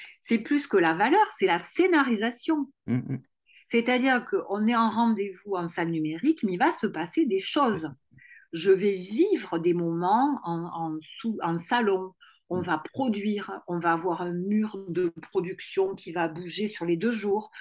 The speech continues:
Speaker 1: En fait, c'est un peu comme si j'étais en présentiel, pour peu qu'on soit convaincu qu'il faut des pédagogies actives.
Speaker 2: Mm.
Speaker 1: Alors, active, ça veut dire je réfléchis, je, je résous.
Speaker 2: Mm.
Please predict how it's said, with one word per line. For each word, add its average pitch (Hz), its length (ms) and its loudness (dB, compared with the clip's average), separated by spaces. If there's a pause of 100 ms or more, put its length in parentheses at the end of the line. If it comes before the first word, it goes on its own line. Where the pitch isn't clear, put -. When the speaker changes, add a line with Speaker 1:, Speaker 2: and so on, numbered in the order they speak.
(300)
Speaker 1:
En 202 120 0
fait, 403 180 2
c'est 226 120 4
un 220 120 6
peu 247 160 2
comme 220 280 2
si 202 180 -6
j'étais 175 280 -2
en 160 140 -4
présentiel, 156 640 -4 (760)
pour 190 320 0
peu 226 360 2 (100)
qu'on 214 160 0
soit 165 200 0
convaincu 214 560 0
qu'il - 180 -12
faut 208 220 -4
des 208 120 -2
pédagogies 180 640 0
actives. 180 560 -6 (320)
Speaker 2:
Mm. 73 120 -10 (840)
Speaker 1:
Alors, 170 260 0 (300)
active, 226 500 -2
ça 247 140 2
veut 202 100 -4
dire 175 260 -2
je 165 100 -8
réfléchis, 208 440 -4
je, 156 120 -6 (140)
je 160 120 -6
résous. 151 480 -4 (800)
Speaker 2:
Mm. 98 100 -4